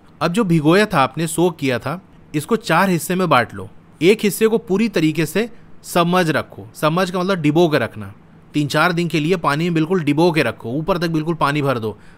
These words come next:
अच्छे सारी डूबी रहे उसके अंदर। अब आपको डिस्टर्ब नहीं करना है। ये जो ड्राई वाली सीड जो हमने पहले अलग कर ली थी और वो जिसको हमने अभी पानी के अंदर डिबो के रखा है, इनको तो बिल्कुल डिस्टर्ब नहीं करना है, तीन चार दिन के लिए वैसे ही छोड़ दो, कुछ हाथ नहीं लगाना है।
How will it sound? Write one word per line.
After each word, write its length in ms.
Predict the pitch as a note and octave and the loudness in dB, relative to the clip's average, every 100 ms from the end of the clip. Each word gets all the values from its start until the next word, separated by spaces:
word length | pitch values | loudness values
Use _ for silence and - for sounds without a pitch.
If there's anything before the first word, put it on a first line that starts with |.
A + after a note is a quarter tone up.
| - | -10
अच्छे 320 | B2 - F3 | -8 -4 -4
सारी 260 | - D#3 E3 | 0 0 2
डूबी 280 | D3 D3 | 2 4
रहे 120 | D3+ C3 | 2 2
उसके 220 | A2 A#2+ | -2 -8
अंदर। 260 | G#2+ G2+ F#2+ - - - - | -8 -10 -14 -20 -20 -16 -4
अब 100 | D3 | 2
आपको 200 | G3 A#3+ | 2 2
डिस्टर्ब 340 | F3+ D#3+ G3+ | 0 2 0
नहीं 140 | F3+ D#3+ | 2 0
करना 240 | A#2+ G2+ | -2 -6
है। 100 | F#2+ | -8
ये 120 | G#2 D3+ | -4 -2
जो 120 | D#3 | 0
ड्राई 220 | C3+ C#3 | 2 2
वाली 180 | E3 D#3+ | 2 0
सीड 180 | E3+ D3 | -2 -2
जो 120 | D3 | -2
हमने 140 | D3+ | -2
पहले 260 | D3+ B2 D3 | -2 -2 0
अलग 180 | D3 D3 | 0 0
कर 120 | D3+ | -2
ली 160 | D3 | -2
थी 180 | D3 F3+ G3 - | -2 -4 -8 -8
और 140 | B2+ B2 | -4 -2
वो 240 | D3 G#3 - - | 0 -2 -6 -10
जिसको 220 | C3+ C3 E3 | -8 -4 -2
हमने 220 | D3+ D#3 | 0 0
अभी 160 | C#3 D#3+ | -2 0
पानी 300 | C#3 C#3 D#3+ | 0 0 0
के 80 | |
अंदर 180 | D3+ C#3+ | -2 -2
डिबो 260 | D#3 C3 C#3 | -2 0 -2
के 100 | B2+ | -2
रखा 240 | G#2+ - | -4 -8
है, 100 | F#2+ - - C#3+ | -16 -18 -10 -2
इनको 280 | D#3 E3+ | 0 4
तो 60 | G3+ | 4
बिल्कुल 280 | E3+ D#3 F3 | 4 0 0
डिस्टर्ब 300 | D3 E3+ D#3 | -2 -2 -2
नहीं 120 | D#3 | -2
करना 260 | D3 D3+ D#3 | -2 -2 -2
है, 120 | F#3+ - - - | -2 -8 -14 -4
तीन 140 | D3+ | -4
चार 240 | - D#3+ | 0 2
दिन 140 | D#3 D#3+ | 2 0
के 60 | |
लिए 80 | F#3+ | 2
वैसे 240 | D#3+ C#3+ E3+ | 2 2 2
ही 60 | D#3+ | 0
छोड़ 220 | B2+ A2+ | -2 -6
दो, 100 | G#2 | -6
कुछ 220 | - D#3 | -6 0
हाथ 120 | D3+ | 0
नहीं 140 | C#3 C#3 | 0 -2
लगाना 300 | A#2+ G#2+ | -2 -4
है। 100 | G2+ | -6